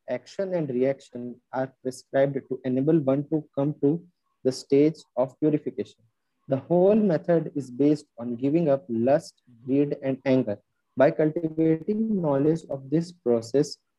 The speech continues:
one can be elevated to the highest position of self-realization. This self-realization is perfected in devotional service. In that devotional service,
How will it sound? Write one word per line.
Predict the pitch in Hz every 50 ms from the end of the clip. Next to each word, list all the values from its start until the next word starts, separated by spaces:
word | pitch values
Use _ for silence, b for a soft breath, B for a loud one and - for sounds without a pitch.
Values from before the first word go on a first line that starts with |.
| _ _ -
one | 147 170 180 175
can | 175 156 151 151 156
be | 165 170 - -
elevated | 131 127 131 127 127 127 - - 175 175
to | - 135
the | 131 135 127 - -
highest | 127 135 156 170 170 -
position | - 127 120 120 120 120 - - 156 151 _ -
of | 131 131 -
self-realization. | - - 139 147 151 - - 127 120 113 110 104 107 104 - _ _ _ _ _ _ _ _ _ _
This | - 113 117 156 190 185 - -
self-realization | 165 156 151 151 - 151 143 135 127 123 117 117 110 110 - - 127 135 - _ 131
is | 123 - -
perfected | - 127 123 - - 139 147 - - - 147 143 - -
in | 127 120
devotional | 120 120 131 147 143 147 - 131 117
service. | 117 - 113 - 120 107 107 107 - - _ _ _ _ _ _ _ -
In | 131 131 135
that | 131 135 147 175 175 165
devotional | 147 131 135 147 147 - - 214 220 214
service, | - 160 139 120 120 123 123 -